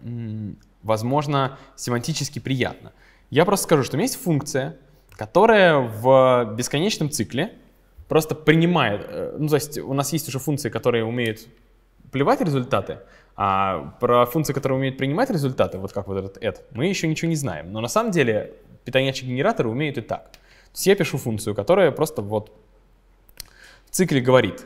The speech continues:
«Я буду выплевывать результат, получать какой-то новый x, прибавлять его к s, прибавлять к n единичку,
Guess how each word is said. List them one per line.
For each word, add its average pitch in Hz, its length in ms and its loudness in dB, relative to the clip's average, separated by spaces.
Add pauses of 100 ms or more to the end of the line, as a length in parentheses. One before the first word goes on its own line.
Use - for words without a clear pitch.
(140)
«Я 135 300 6
буду 139 200 4
выплевывать 135 440 2
результат, 139 560 2 (580)
получать 147 420 4
какой-то 123 300 -4
новый 123 300 -2
x, - 340 -4 (380)
прибавлять 127 500 0
его 98 580 -2
к - 140 -8
s, 104 420 0
прибавлять 110 640 -2
к - 60 -18
n 98 100 2
единичку, 113 600 -4